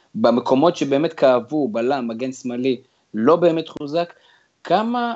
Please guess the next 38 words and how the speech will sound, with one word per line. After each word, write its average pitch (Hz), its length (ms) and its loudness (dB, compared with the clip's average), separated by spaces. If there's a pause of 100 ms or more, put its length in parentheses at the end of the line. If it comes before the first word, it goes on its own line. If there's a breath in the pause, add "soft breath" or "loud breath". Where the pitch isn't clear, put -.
המשקל 131 540 -10
פה 156 140 -12
הוא 135 80 -6
של 123 120 -12
שוטה 135 260 -6
ארבלדזה, 165 640 -2
ואתם 131 360 -6
גם 151 140 0
כן 147 180 -6
התייחסתם 135 640 -6
לזה 107 280 -8
במסגרת 104 380 -6
הטורים 107 320 -4
שלכם 101 460 -10
על 95 100 -10
אחת - 200 -6
עשרה 107 160 -8
נקודות, 110 440 -4 (200 loud breath)
על 98 100 -6
כך - 140 4
שהוא 117 180 0
כנראה 135 420 4
המאמן 135 340 0
הפחות 143 480 -6
טוב 131 140 -2
מכל 120 240 -6
המאמנים 120 300 -8
של 120 100 -20
מכבי 107 260 -18
תל 104 140 -20
אביב, 208 260 -8
אבל 185 220 -2
עדיין, 156 360 -2
מה 135 140 -6
המשקל 226 380 -8
של 202 180 -12
שוטה 208 260 -10
ארבלדזה? 196 360 -12